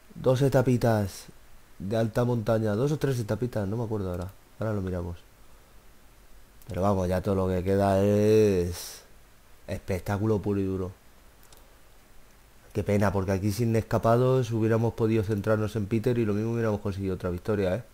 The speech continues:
Pero bueno, ya para hacer octavo me da igual, la verdad.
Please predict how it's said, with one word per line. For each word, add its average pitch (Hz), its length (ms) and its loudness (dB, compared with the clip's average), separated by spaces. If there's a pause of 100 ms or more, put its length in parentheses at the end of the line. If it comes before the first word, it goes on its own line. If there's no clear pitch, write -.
Pero 95 160 -2
bueno, 101 220 2
ya 98 240 2
para 95 240 2
hacer 104 240 -2
octavo 107 380 0
me 107 100 -4
da 104 80 -2
igual, 90 240 -2
la 85 60 -4
verdad. 85 260 -6